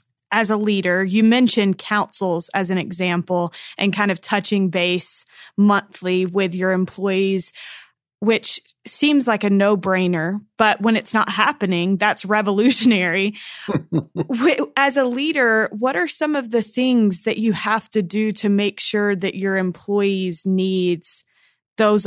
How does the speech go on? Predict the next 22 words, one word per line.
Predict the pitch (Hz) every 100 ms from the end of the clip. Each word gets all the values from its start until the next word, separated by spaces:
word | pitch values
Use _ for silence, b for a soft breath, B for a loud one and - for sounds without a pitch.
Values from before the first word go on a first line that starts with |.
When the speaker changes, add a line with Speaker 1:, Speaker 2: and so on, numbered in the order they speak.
| -
Speaker 1:
under | 220 220 214 196
you | 190 190 202
from | 202 - 196 190 175 -
top | - 220 226 -
down, | 208 190 185 185 170 B B B B B _ _ -
are, | 233 185
their | 190 233 226
needs | 214 220 180
are | 196
being | 175 196 180
met? | 185 190 143 -
What | 180 220
are | 247
some | 226 240 226
of | 196
the | 190
things | 180 214 208 196 -
that | 190
you | 202 214
found | 202 196 185 185
to | -
be | 175 196 190 185